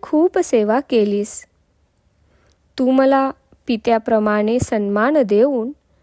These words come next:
मनोभावाने माझ्या सेवेचे व्रत मोठ्या काटेकोरपणे पाळलेस.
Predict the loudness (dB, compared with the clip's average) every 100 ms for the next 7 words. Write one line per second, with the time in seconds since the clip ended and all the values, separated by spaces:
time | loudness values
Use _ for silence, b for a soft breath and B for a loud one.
0 | _ _ _ -8 -2 2 2 0 -2 -4
1 | -2 -2 -2 -4 -8 _ -8 -4 -4 -4
2 | -4 -2 -2 -2 -2 -2 -2 0 0 -2
3 | -8 _ _ _ _ _ -6 -2 0 0
4 | -2 -2 -2 0 -2 0 0 2 0 0
5 | 0 0 0 -2 0 0 -2 -6 -12